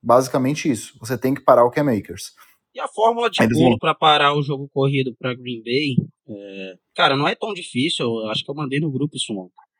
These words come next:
Speaker 2: Green Bay vai se dar um luxo nesse jogo, tá? De poder mandar oito homens no box o jogo inteiro pra parar o Cam Akers. Isso é óbvio. Vai mandar todo mundo no box pra parar o Cam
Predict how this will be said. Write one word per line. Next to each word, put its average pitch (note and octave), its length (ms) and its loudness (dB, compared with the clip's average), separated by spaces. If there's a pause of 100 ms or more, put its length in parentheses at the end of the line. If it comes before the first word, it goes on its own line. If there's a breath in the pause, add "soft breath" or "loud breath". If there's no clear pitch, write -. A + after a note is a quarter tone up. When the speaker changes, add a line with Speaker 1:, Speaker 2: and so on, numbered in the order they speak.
(360)
Speaker 2:
Green D3 200 -2
Bay E3+ 180 0
vai F#3+ 160 -2
se F#3+ 140 -10
dar C#3+ 160 -4
um B2 320 -8
luxo D3+ 260 -12
nesse A2+ 300 -10
jogo, B2 340 -10 (600)
tá? G#2 160 -20 (640)
De C3+ 140 -10
poder D#3+ 400 -4
mandar D3+ 260 -4
oito C#3+ 480 -2 (240)
homens C#3+ 540 -6
no B2 100 -4
box A2+ 380 -4
o C3 80 -6
jogo C#3 240 -6
inteiro D#3+ 400 -8 (100)
pra C#3+ 140 -16
parar - 260 -4
o A2+ 60 -6
Cam - 160 -8 (200)
Akers. - 400 -14
Isso B2+ 220 -10
é G#2+ 80 -6
óbvio. G#2+ 260 -10
Vai A#2+ 200 -4
mandar B2 380 -2
todo E3 280 -10
mundo C3+ 240 -6
no B2 100 -6
box A2 300 -14
pra B2 100 -18
parar A#2 200 -8
o A2+ 40 -10
Cam B2 140 -8